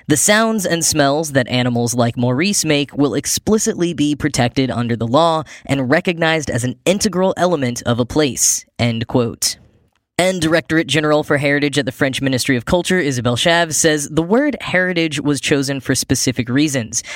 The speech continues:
She said, quote, "When we call something a heritage, it implies that there's a desire to protect that thing," she says.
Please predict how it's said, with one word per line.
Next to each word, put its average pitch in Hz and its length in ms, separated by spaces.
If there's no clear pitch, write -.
She - 160
said, 117 260
quote, 127 340
"When 156 160
we 180 100
call 226 240
something 214 380
a 135 80
heritage, 131 680
it 147 80
implies 190 460
that 165 120
there's 151 200
a 143 60
desire 139 500
to 135 180
protect - 640
that 120 200
thing," 104 360
she - 180
says. 110 400